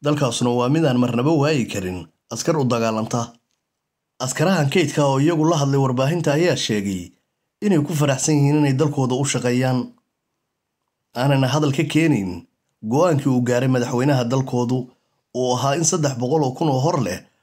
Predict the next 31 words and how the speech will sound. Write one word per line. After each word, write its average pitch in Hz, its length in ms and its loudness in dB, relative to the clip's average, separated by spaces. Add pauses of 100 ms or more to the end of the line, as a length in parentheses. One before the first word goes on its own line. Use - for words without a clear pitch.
(240)
oo 147 140 -2
iyagu 165 320 2
ugu 170 160 2
horreynayaan 143 640 2
loo 170 180 2
dirayo 98 480 -2 (340)
gobollada 131 440 0 (100)
cusub 127 220 -4
si 147 100 -2
loo 151 200 2
ilaaliyo 123 340 0
nabadgelyadooda. 120 760 0 (1120)
Qayb 139 180 0
askarta 131 380 -2
ka 151 120 0
mid 139 160 2
ah 135 100 2
waxay 135 180 -2
sheegaan 95 460 -2 (420)
sida 165 320 0
bini'aadanka 127 600 0
dabeecaddaba 123 600 0
u 170 160 -2 (120)
ah - 60 -10 (540)
in 175 120 0
dagaalku 143 400 0
uu 123 80 2
yahay 123 240 2
waxaan 139 280 0
lagu 139 180 2
degdegin, 120 480 0